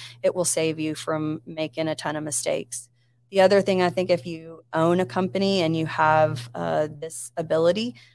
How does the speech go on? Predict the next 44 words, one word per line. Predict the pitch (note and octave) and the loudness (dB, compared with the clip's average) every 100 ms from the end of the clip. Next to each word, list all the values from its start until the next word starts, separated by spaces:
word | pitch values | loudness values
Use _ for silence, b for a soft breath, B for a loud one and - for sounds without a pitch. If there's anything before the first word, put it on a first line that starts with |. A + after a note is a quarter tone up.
| b _ | b _
uh, | D#3+ D#3 - - _ | -16 -16 -16 -20 _
get | F3 E3+ F3+ - | 6 8 6 2
great | _ E3 E3 E3+ | _ 0 0 -2
people | - F3 - A3 | -10 -10 -2 -2
and | G#3+ E3 D#3 | 0 -2 -4
pay | - D#3 D#3 | -8 -6 -4
them | D3+ D#3 | -4 -4
really | D#3+ D#3+ | -4 -2
well. | D#3+ E3 D#3 D#3 - _ | -2 0 -2 -4 -12 _
And | D#3+ D3+ D3+ D3+ D3+ | -4 -2 -2 -2 0
that | D#3 D#3 D#3+ A#2+ | 4 6 4 2
is | E3 D#3 - b b b - | -2 0 -4 b b b -4
the | E3 | 2
one | E3 D#3+ | 2 2
thing | D#3 D#3 D#3 | 0 -2 0
I | D3+ | -2
think | D3 D#3+ D3+ E3 | -4 -6 -6 -4
that | D3+ D3+ - | -4 -4 -8
we | E3 D#3+ | -18 -14
just | - D#3 - E3 | -4 0 0 0
know | D#3+ D3+ D3+ D3 D3+ D#3 | -2 0 2 0 -2 -4
is | D#3+ D#3 | -10 -12
gonna | D#3 | -6
make | D#3 D3+ D3+ | -4 -2 -2
us | D3 - | -2 -4
even | D#3 D3+ | -8 -10
more | D3+ | -6
successful. | D3 - - D#3+ C#3+ - D3+ D#3 - | -4 -4 -2 -2 -2 -4 -6 -8 -14
When | D#3+ D#3 | -20 -20
we | _ - | _ 0
pay | E3 F3+ | 4 6
our | F#3 | 4
people | F#3 F3+ E3 | 0 0 2
well | D#3+ D#3 D3+ | 4 4 4
and | D3+ D#3 | 2 0
take | - D#3+ D#3+ _ _ | -2 -4 -6 _ _
really | D#3+ D#3+ | 0 2
good | E3+ E3 | 2 -2
care | - D#3+ D#3+ | -2 0 2
of | F3+ | 2
them, | G3+ G#3+ A3+ B B _ | 2 2 2 B B _
they | E3 | 0
will | D#3+ D#3+ D#3+ | 4 4 4
treat | - D#3+ D#3+ - | 0 -2 -2 -2